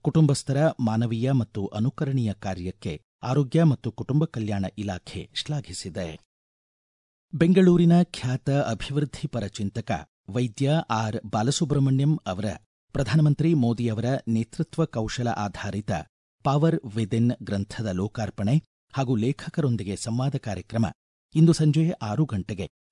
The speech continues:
ಧಾರವಾಡದ ಆಲೂರು ವೆಂಕಟರಾವ್ ಸಭಾಭವನದಲ್ಲಿ ಆಯೋಜಿತವಾಗಿದೆ ಎಂದು ನೇಚರ್ ರಿಸರ್ಚ್ ಸೆಂಟರ್ ಕಾರ್ಯಾಧ್ಯಕ್ಷ ಪಂಚಾಕ್ಷರಿ ಹಿರೇಮಠ್ ತಿಳಿಸಿದ್ದಾರೆ. ಕೇಂದ್ರದ ನವ ಹಾಗೂ ನವೀಕರಿಸಬಹುದಾದ ಇಂಧನಗಳ ಖಾತೆ ಸಚಿವ ಪ್ರಹ್ಲಾದ್ ಜೋಶಿ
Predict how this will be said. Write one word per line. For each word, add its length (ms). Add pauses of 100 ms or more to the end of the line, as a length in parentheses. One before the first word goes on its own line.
ಧಾರವಾಡದ 760
ಆಲೂರು 580
ವೆಂಕಟರಾವ್ 640
ಸಭಾಭವನದಲ್ಲಿ 960
ಆಯೋಜಿತವಾಗಿದೆ 920
ಎಂದು 360 (420)
ನೇಚರ್ 320
ರಿಸರ್ಚ್ 300
ಸೆಂಟರ್ 420
ಕಾರ್ಯಾಧ್ಯಕ್ಷ 800 (480)
ಪಂಚಾಕ್ಷರಿ 640
ಹಿರೇಮಠ್ 720
ತಿಳಿಸಿದ್ದಾರೆ. 720 (580)
ಕೇಂದ್ರದ 480
ನವ 260
ಹಾಗೂ 400
ನವೀಕರಿಸಬಹುದಾದ 1200 (120)
ಇಂಧನಗಳ 500
ಖಾತೆ 380
ಸಚಿವ 340 (300)
ಪ್ರಹ್ಲಾದ್ 500
ಜೋಶಿ 460